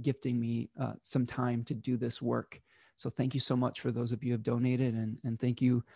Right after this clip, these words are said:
for those who have helped to bring this information to those that might not be able to afford it otherwise as well.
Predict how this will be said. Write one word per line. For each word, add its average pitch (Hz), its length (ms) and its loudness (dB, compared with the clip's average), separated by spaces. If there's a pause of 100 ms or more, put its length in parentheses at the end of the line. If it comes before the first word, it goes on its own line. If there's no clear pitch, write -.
(180)
for 135 100 4
those 131 260 6
who 131 140 8
have 113 160 4
helped - 420 2 (120)
to 120 400 2 (320)
bring 151 400 8
this 143 220 4
information 123 640 2
to 127 100 0
those 123 280 4
that - 160 -4
might 127 240 2
not 123 220 0
be 120 140 2
able 117 220 2
to 120 200 -2
afford 120 340 -2
it 117 160 -2
otherwise 113 500 -2
as 110 140 -6
well. 113 300 4